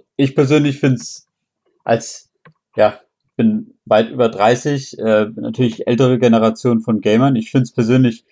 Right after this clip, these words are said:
super spannend zu sehen, wie sich der heutige Zeitgeist dann auch in den Games niederschlägt.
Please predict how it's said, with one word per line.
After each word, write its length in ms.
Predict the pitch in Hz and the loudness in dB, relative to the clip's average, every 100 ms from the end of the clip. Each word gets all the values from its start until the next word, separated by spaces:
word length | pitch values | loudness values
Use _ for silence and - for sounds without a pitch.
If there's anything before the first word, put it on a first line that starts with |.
| _ _ | _ _
super 400 | - - 135 143 | -12 -4 0 0
spannend 480 | 135 - 107 123 139 | 0 -2 0 0 -2
zu 100 | 123 | -4
sehen, 380 | 110 120 127 113 | -2 0 2 2
wie 100 | 113 | 0
sich 160 | 104 - | -2 -2
der 160 | 101 | 0
heutige 320 | 107 117 110 | 0 -2 -4
Zeitgeist 680 | 107 107 104 - 127 120 - | -4 0 0 0 0 0 -2
dann 120 | 110 | -2
auch 160 | 107 113 | -2 -2
in 80 | 110 | -2
den 160 | 107 | 0
Games 520 | 110 117 127 120 - _ _ _ - | 2 2 2 -2 -10 _ _ _ -2
niederschlägt. 680 | 147 170 - 87 - _ | 2 2 0 -8 -10 _